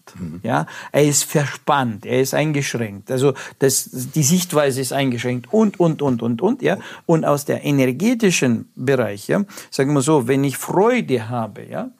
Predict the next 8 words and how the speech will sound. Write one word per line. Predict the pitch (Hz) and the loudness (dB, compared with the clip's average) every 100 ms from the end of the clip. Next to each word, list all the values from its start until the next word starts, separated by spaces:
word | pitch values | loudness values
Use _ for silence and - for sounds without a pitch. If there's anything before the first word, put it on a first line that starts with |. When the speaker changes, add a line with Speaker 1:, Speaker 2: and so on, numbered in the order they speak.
| - - - | -20 -16 -8
Speaker 2:
dehnt | 131 151 220 226 | 0 4 6 4
sich | 196 165 143 | 4 0 0
mein | 139 139 120 | 2 2 0
feinstofflicher | - 139 135 - 131 - 113 - | -2 -2 -2 -2 -2 -2 -6 -6
Körper, | 117 185 240 151 | 0 2 2 2
also | 113 123 | 2 2
manche | 127 123 113 | 2 0 -4
Teile, | - 110 107 | -6 -6 -6